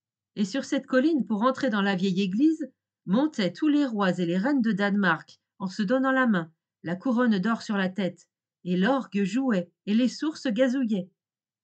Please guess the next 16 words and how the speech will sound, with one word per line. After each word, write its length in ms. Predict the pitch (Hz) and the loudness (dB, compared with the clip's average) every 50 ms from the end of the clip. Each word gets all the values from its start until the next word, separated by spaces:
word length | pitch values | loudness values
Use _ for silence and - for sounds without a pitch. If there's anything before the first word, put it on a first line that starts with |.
| _ _ _ - | _ _ _ -6
Le 180 | 165 165 151 | -4 -4 -4
petit 320 | - 175 180 - 214 185 - | -4 -6 -4 -4 -4 -4 -2
Touc 280 | - 330 302 - - | -2 -2 -2 -2 -4
vit 200 | 165 170 220 - | -4 -4 -4 -4
tout, 280 | - - 370 349 - - _ | -4 -4 -4 -4 -6 -8 _
entendit 440 | - 226 233 226 277 262 233 254 - | -6 -4 -2 0 2 2 2 0 -2
tout. « 280 | - - 370 381 311 - _ _ _ _ _ _ _ _ _ _ _ _ _ _ _ _ _ _ _ _ - | -2 -6 -6 -6 -6 -10 _ _ _ _ _ _ _ _ _ _ _ _ _ _ _ _ _ _ _ _ -8
N'oublie 360 | 170 202 220 190 226 247 254 | -4 -2 0 2 2 2 2
pas 280 | 214 - 262 254 269 277 | 0 0 2 2 2 4
les 220 | 262 254 226 190 254 | 2 2 0 0 0
États », 380 | 254 247 - 302 311 320 320 320 - _ _ _ - | -2 0 2 4 4 4 2 0 -8 _ _ _ -6
dit 160 | 175 214 233 | -2 0 2
le 120 | 226 233 | 2 2
roi 280 | 233 196 233 233 226 208 | 2 2 2 2 2 2
au 100 | 202 202 | 2 0
roi. 400 | 196 214 208 196 208 202 208 - | -2 -2 -2 -2 -2 -2 -4 -6